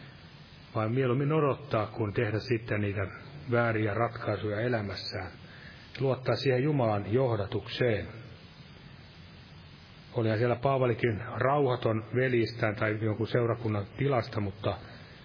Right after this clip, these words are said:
uskon näin, että se rauhattomuus vain laittoi hänet rukoilemaan eikä koheltamaan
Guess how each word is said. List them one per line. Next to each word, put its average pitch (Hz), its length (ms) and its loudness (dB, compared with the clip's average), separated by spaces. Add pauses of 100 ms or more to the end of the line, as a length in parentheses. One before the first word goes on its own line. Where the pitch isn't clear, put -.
(320)
uskon 117 300 0
näin, 120 200 4
että 113 180 0
se 113 160 2
rauhattomuus 113 640 2
vain 120 180 2
laittoi 123 300 0
hänet 117 220 2
rukoilemaan 113 680 2
eikä 104 280 2 (720)
koheltamaan 107 720 2